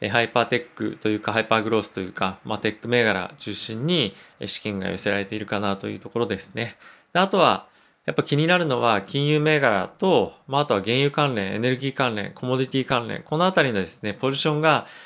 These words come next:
まあ、かなりヘッジファンドも含めて偏っていたと。で、僕もそこにお金入れてたんですけども、エフオーエムシーでの、やはり、まあ、タカ派的な発言、え、金利上昇、テーパリング方向っていうのを、えー、コメントは出てはいたんですけれども、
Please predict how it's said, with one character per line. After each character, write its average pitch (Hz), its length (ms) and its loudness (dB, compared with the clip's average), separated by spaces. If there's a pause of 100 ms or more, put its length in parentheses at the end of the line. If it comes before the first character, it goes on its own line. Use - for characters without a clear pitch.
(120)
ま 139 80 2
あ、 - 20 -2
か - 180 -6
な 226 120 2
り 113 140 2
ヘ 120 80 0
ッ 117 40 -2
ジ - 100 -12
フ 160 100 0
ァ 156 40 0
ン 143 40 -2
ド 123 60 -2
も 104 60 -4
含 117 240 -10
め 110 80 -2
て 104 240 0
偏 127 420 0
っ 139 140 -2
て - 80 -4
い 95 80 -2
た 95 140 -2
と。 87 260 -10
で、 - 60 -10
僕 160 180 -2
も 117 80 0
そ 98 100 -10
こ 110 100 -2
に 104 60 -4
お 101 60 -4
金 113 220 -2
入 113 100 0
れ 123 60 0
て 120 80 -12
た 110 100 0
ん 92 60 -4
で 90 60 -12
す - 100 -14
け 101 80 -6
ど 98 80 -6
も、 123 320 0 (560)
エ 131 100 4
フ 127 140 0
オ - 20 4
ー 147 40 2
エ - 20 2
ム 143 80 -2
シ 143 140 -2
ー 135 40 0
で 165 120 2
の、 110 340 2 (160)
や 131 160 0
は 127 60 6
り、 98 220 -2 (380)
ま 135 80 0
あ、 131 60 -2
タ 139 100 -2
カ - 80 0
派 156 140 2
的 160 180 2
な 151 100 2
発 147 220 -2
言、 139 320 0 (220)
え、 117 100 -4
金 139 320 -2
利 139 100 2
上 143 200 4
昇、 98 240 -2
テ 123 160 2
ー - 20 2
パ 131 140 2
リ 135 80 -2
ン 139 80 -4
グ 135 80 -4
方 139 180 2
向 110 160 -2
っ 101 100 -2
て 165 120 -2
い 190 60 4
う - 20 4
の 165 120 4
を、 95 180 -2 (500)
え 113 140 -2
ー、 107 60 -2
コ - 60 -6
メ 135 140 0
ン - 20 -4
ト 135 80 0
は 127 80 4
出 196 120 2
て 190 100 4
は 143 120 6
い 127 100 0
た 175 120 2
ん 160 60 0
で 147 100 2
す 143 100 -8
け 135 100 2
れ 127 60 0
ど 135 100 -2
も、 170 420 2